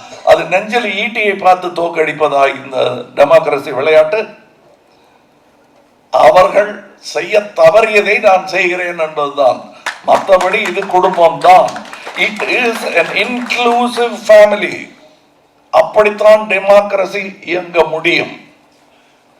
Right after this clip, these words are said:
சரி, இப்ப நம்ம ஜெயிச்சிட்டோம், அப்ப பேங்க்ல ரூபா மாதிரி அஞ்சு வருஷம் கழிச்சு திறந்து பார்த்தா இருக்குமான்னா இருக்காது. கான்ஸ்டன்ட் விஜில், கண்விழிப்பு வேண்டும்.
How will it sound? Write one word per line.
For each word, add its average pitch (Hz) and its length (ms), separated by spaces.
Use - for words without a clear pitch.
சரி, 190 500
இப்ப 170 240
நம்ம 160 220
ஜெயிச்சிட்டோம், 180 640
அப்ப 160 280
பேங்க்ல 175 840
ரூபா 170 500
மாதிரி 160 340
அஞ்சு 160 260
வருஷம் 196 280
கழிச்சு 175 280
திறந்து 170 300
பார்த்தா 160 320
இருக்குமான்னா 156 580
இருக்காது. 139 460
கான்ஸ்டன்ட் 214 840
விஜில், 175 340
கண்விழிப்பு 156 680
வேண்டும். 123 460